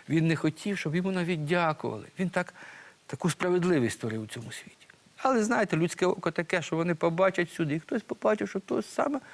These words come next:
Миколай такий. І потім Миколай все життя присвятив дітям. Деякі розказують, така історія дивовижна була, що у одного чоловіка було дві дочки.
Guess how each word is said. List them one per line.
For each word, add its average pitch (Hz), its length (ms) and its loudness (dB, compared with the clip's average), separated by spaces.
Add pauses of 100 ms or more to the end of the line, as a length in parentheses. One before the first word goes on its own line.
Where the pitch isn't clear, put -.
(200)
Миколай 220 520 2
такий. 196 400 -8 (720)
І 160 80 -8
потім 202 460 0
Миколай 214 480 2 (720)
все 220 280 2
життя 175 320 2
присвятив 165 500 0
дітям. 113 340 -6 (520)
Деякі 208 480 2
розказують, 175 420 0
така - 160 0
історія 196 340 0
дивовижна 143 520 4
була, 120 220 0
що 156 220 -2 (1400)
у 143 60 2
одного 165 300 4
чоловіка 175 580 2 (360)
було 180 220 4
дві 156 180 4
дочки. - 480 -4